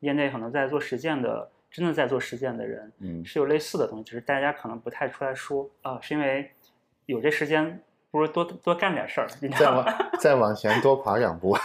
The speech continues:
Speaker 1: <laughs> 多跑两步，对，我觉得这，这是我过去我在，我的，我的状态是这样的，我大概过去半年时间，
Speaker 2: 是。
Speaker 1: 呃，我觉得每天工作时间是五六个小时是正常的。
Speaker 2: 嗯，嗯。
Speaker 1: 对，我一直在做。
Speaker 2: 我，我，我这，我这一点不太同意，你先说完。
Speaker 1: 好。
Speaker 2: 嗯。
Speaker 1: 对，所以，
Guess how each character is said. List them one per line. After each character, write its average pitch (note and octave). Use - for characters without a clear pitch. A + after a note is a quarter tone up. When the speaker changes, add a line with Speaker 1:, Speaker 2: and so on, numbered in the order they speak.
Speaker 1:
<laughs> -
多 D#3+
跑 D#3
两 C3
步， A#2
对， B2
我 C3+
觉 C#3
得 D3+
这， C#3+
这 E3+
是 E3
我 C#3
过 D#3
去 D3+
我 A2+
在， C3
我 A2+
的， A#2+
我 B2
的 A#2
状 D#3+
态 C#3+
是 G#2+
这 A#2
样 G#2+
的， G#2+
我 G#2+
大 C#3+
概 C#3+
过 C#3
去 C#3
半 C#3
年 B2
时 B2
间， B2+
Speaker 2:
是。 C3
Speaker 1:
呃， B2+
我 A2+
觉 A#2+
得 C#3
每 D3+
天 C#3+
工 C#3+
作 C#3+
时 C3+
间 C3+
是 -
五 B2
六 C#3+
个 C#3
小 B2+
时 B2+
是 -
正 C3
常 G#2+
的。 A2+
Speaker 2:
嗯， G2+
嗯。 G2
Speaker 1:
对， C3
我 A#2+
一 B2+
直 B2+
在 C3
做。 A#2+
Speaker 2:
我， A2+
我， A2
我 G#2
这， G#2
我 G2
这 B2+
一 A2+
点 G2
不 F2+
太 G2+
同 F#2
意， F#2
你 F#2+
先 A2+
说 A#2
完。 F#2
Speaker 1:
好。 -
Speaker 2:
嗯。 G2
Speaker 1:
对， B2
所 D#3
以， D#3+